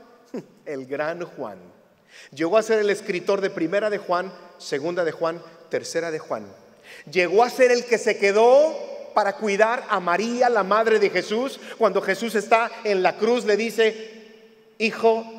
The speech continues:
ahí tienes a tu madre. Mujer, ahí tienes a tu hijo". Y desde ese momento Juan adoptó a María. Ni siquiera los otros hijos de María se preocuparon por ella,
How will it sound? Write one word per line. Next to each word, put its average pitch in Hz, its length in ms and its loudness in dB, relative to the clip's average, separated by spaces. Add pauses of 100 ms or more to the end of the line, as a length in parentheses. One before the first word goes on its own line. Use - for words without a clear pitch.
ahí 175 240 -2
tienes 190 540 -6
a 165 80 -8
tu 170 140 -6
madre. 139 500 -6 (340)
Mujer, - 800 -4
ahí 143 160 -6
tienes 165 480 -8
a 165 80 -10
tu 156 260 -10
hijo". 127 540 -16 (480)
Y 175 120 -10
desde 156 300 -2
ese 214 180 -4
momento 196 440 -8
Juan 139 360 -8 (460)
adoptó 123 800 -10 (600)
a 123 60 -12
María. 104 680 -18 (600)
Ni 202 160 -8
siquiera 220 460 -8
los 214 220 -8
otros 208 380 -8
hijos 151 400 -12
de 127 80 -6
María 120 580 -12 (460)
se - 180 -16
preocuparon 123 680 -14
por 113 180 -8
ella, 110 340 -10